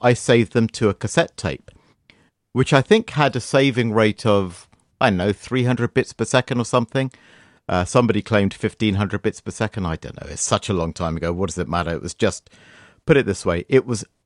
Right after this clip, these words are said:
painfully slow. And for that reason, you didn't save stuff off regularly.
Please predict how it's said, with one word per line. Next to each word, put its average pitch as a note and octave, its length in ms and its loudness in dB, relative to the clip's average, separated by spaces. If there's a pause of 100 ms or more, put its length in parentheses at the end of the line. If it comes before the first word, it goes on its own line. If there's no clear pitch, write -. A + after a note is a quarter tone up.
(140)
painfully C3+ 580 2
slow. C#2+ 420 -4 (1300)
And B2+ 300 4 (1900)
for - 140 -4
that F#3 220 4
reason, D#3+ 600 0 (200)
you B2+ 140 2
didn't C#3 260 4
save A#2 300 2
stuff - 320 0
off G#2 220 -2
regularly. C#2+ 580 -6